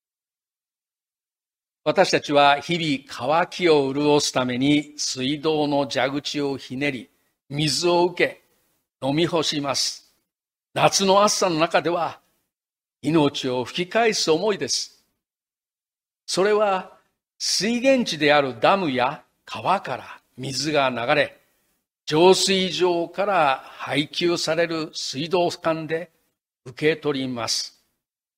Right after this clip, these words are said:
神の恵みが満々たる大水源なら、信仰はその水を有効正確に実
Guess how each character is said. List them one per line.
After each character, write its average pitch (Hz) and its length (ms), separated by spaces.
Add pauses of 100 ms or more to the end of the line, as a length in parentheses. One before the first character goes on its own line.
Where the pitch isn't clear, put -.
(1080)
神 151 240
の 127 120
恵 127 220
み 139 280
が 127 240 (320)
満 135 480
々 262 280
た 220 120
る 160 180
大 135 280
水 240 220
源 135 260
な 127 100
ら、 - 240 (840)
信 220 480
仰 208 320
は 185 180
そ - 160
の 196 140
水 175 340
を 156 260 (180)
有 127 400 (160)
効 175 260
正 147 300
確 151 300
に 117 220 (560)
実 - 340